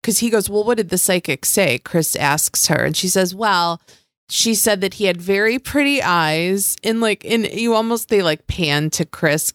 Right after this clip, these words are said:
like, with his little twinkly eyes, like he's thinking, "All right, and," <laughs> you know? And then she says, "And an eagle tattoo." And, and then, "And that was supposed to be her soulmate," says her psychic. And,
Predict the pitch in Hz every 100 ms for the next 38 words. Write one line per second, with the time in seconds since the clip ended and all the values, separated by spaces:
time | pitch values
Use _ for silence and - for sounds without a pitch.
0 | - 127 131 160 151 151 156 147 - 151
1 | 147 151 139 139 147 151 147 - 175 -
2 | 170 160 160 - _ 190 214 180 160 208
3 | - - 190 180 180 220 339 - - 392
4 | - _ - - 226 277 494 571 539 -
5 | 208 208 214 214 - 240 233 - 175 175
6 | 175 185 - - 214 196 175 254 302 220
7 | 180 - 185 139 - - 101 - - _
8 | _ _ _ 196 196 165 - 185 196 196
9 | 190 185 180 196 185 202 233 214 - 185
10 | 190 165 - 165 170 196 196 - 220 208
11 | 147 127 - - 147 - - 151 - 139
12 | 147 - 117 - - _ 175 175 170 165